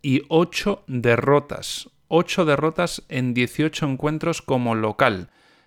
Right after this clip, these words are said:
Es además, eh, si miramos solo la clasificación con puntos como local de la categoría, es el dieciocho en la tabla de mejores locales. O sea, la fortaleza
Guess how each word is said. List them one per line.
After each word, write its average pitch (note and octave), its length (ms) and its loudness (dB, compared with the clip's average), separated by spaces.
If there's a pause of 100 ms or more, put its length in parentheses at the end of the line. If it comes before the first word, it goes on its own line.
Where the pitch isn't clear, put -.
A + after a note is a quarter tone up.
Es B2 220 0
además, C#3+ 480 2 (160)
eh, A2 360 -6
si - 180 -6
miramos C3+ 360 0
solo D3 200 4
la A#2 100 4
clasificación A#2+ 680 0
con A#2 220 0
puntos D#3 380 0
como A#2+ 240 0
local B2+ 440 0
de C3 220 -2
la A#2 100 2
categoría, A#2 640 -2
es C3 180 -4
el C#3+ 160 0
dieciocho B2+ 680 0
en G2+ 80 -6
la A2 140 -4
tabla G#2+ 360 -4
de A2+ 160 -6
mejores A2 340 -4
locales. G#2+ 540 -6 (300)
O - 100 -20
sea, A2 260 0
la G#2 440 -2 (260)
fortaleza B2 880 0